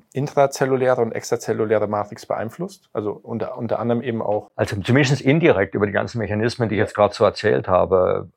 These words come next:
Speaker 2: Ich habe jetzt keine, keine direkte Messung, aber,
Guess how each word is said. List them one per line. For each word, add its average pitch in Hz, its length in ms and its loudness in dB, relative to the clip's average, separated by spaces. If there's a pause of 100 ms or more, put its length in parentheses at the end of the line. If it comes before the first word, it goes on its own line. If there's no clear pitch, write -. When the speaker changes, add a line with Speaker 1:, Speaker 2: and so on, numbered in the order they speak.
Speaker 2:
Ich - 200 -16
habe 98 140 -2
jetzt - 100 -20
keine, 104 180 0
keine 101 340 -2
direkte 95 400 0
Messung, 110 340 2
aber, 95 420 4